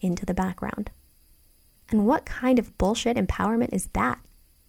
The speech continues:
I think that's the message many coffee producers wrestle with. We tell them that specialty coffee is different from commodity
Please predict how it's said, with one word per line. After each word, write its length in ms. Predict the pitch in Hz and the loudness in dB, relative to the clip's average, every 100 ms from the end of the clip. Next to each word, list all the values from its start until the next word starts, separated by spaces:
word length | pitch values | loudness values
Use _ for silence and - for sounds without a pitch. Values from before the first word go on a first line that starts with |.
| _ _ _ _ - - - | _ _ _ _ -20 -20 -6
I 140 | 254 | -2
think 220 | 330 466 - | 4 4 4
that's 200 | 254 - | 0 2
the 80 | |
message 400 | 233 190 - 196 | 4 4 2 0
many 300 | 214 214 233 | 2 4 6
coffee 360 | 240 185 185 185 | 4 0 -2 -4
producers 560 | - 190 170 - 170 - | -4 0 0 0 -2 0
wrestle 300 | 180 - - | 2 0 -4
with. 160 | - - - _ _ - - - | -8 -12 -16 _ _ -16 -14 2
We 100 | 269 | 4
tell 260 | 269 285 311 | 4 4 4
them 140 | 330 | 6
that 160 | 320 294 | 4 4
specialty 440 | - 226 233 233 | 0 0 0 -2
coffee 440 | 240 196 190 190 - | 0 0 0 -2 -2
is 160 | 190 | 0
different 320 | 190 196 202 | 2 2 0
from 160 | - 190 | 0 -2
commodity 600 | - 185 175 170 170 - | 0 0 0 0 -4 -8